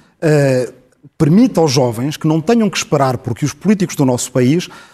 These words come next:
venham paulatinamente a fazer convergir o país com a média da União Europeia. Eles podem, mudando de país na União Europeia,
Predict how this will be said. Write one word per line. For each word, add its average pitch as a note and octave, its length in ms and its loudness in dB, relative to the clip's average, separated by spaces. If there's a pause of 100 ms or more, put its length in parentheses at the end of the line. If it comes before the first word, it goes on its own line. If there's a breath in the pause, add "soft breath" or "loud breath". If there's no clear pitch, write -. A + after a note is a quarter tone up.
venham F#3 480 0
paulatinamente F3+ 920 0
a - 20 0
fazer D#3+ 300 0
convergir D#3 480 -2
o D3+ 60 -2
país E3 280 -2
com - 140 -4
a - 20 0
média E3 320 2
da D#3+ 80 2
União D#3+ 280 0
Europeia. D#3+ 420 0
Eles D#3+ 240 0
podem, C#3 500 -2 (340 loud breath)
mudando C3+ 460 2
de - 60 -20
país D3 240 0
na C#3+ 80 0
União C3+ 260 0
Europeia, B2 520 -4